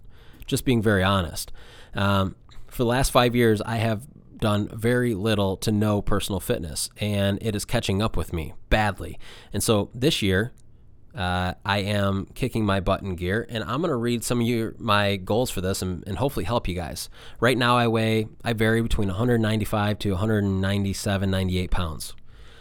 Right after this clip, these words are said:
I wanna be a hundred eighty-five pounds by the end of the year, so ten, twelve pounds, pound a month. Doable.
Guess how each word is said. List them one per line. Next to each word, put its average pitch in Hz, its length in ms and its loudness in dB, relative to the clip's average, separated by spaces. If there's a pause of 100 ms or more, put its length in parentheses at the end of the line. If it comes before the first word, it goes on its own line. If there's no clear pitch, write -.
(360)
I 113 100 2
wanna 135 240 2
be 117 140 2
a 101 80 -2
hundred 131 340 0
eighty-five 107 540 -4
pounds 92 320 0
by 90 160 -2
the 92 100 -6
end 90 140 -4
of 87 60 -4
the 92 60 -4
year, 92 360 -2
so - 240 -4
ten, 123 260 0
twelve 110 240 0
pounds, 80 460 0
pound 113 200 4
a 104 40 2
month. 98 260 -2 (240)
Doable. 117 400 2